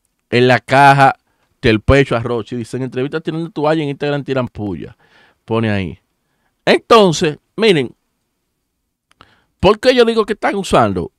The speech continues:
Porque no es casualidad que el Alfa tenga de que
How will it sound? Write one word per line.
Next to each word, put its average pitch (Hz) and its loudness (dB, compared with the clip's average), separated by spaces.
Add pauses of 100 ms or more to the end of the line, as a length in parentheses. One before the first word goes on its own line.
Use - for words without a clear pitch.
(220)
Porque 127 -2 (300)
no 123 2
es 175 -2
casualidad 147 2 (720)
que 98 0
el 104 2
Alfa 127 4
tenga 131 -4
de 127 -6
que 120 -8